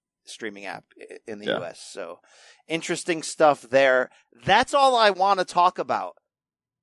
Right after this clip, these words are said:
Speaker 1: from two thirty-nine. You?
Speaker 2: That's it, bro.
Speaker 1: All right. That's all I got. That's it.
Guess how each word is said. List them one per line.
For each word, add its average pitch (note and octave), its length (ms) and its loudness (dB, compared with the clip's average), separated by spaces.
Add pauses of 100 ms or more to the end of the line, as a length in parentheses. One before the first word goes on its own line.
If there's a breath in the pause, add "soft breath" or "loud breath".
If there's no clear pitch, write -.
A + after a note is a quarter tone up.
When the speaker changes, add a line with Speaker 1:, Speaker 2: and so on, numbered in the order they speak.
Speaker 1:
from C#3 160 -10
two C3 220 -12
thirty-nine. A2+ 580 -10 (2000)
You? F3+ 280 -12 (1400)
Speaker 2:
That's G#2 180 -8
it, A2+ 140 0
bro. G2 260 0 (180)
Speaker 1:
All C#3+ 80 -18
right. F#3+ 140 -16 (100)
That's - 140 -20
all D#3 80 -14
I D#3+ 40 -16
got. - 200 -18 (280)
That's - 180 -20
it. F3+ 140 -18